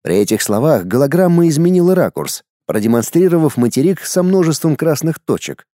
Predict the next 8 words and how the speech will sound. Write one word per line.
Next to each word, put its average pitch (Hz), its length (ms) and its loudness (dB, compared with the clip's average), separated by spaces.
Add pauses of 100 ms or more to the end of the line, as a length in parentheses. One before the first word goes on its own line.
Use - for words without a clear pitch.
(200)
Возле 101 280 0
каждой 107 400 0
из 92 100 -4
них 175 300 0 (160)
повисли - 440 -2
в 135 80 -2
воздухе 110 480 -2
цифры. 62 480 -10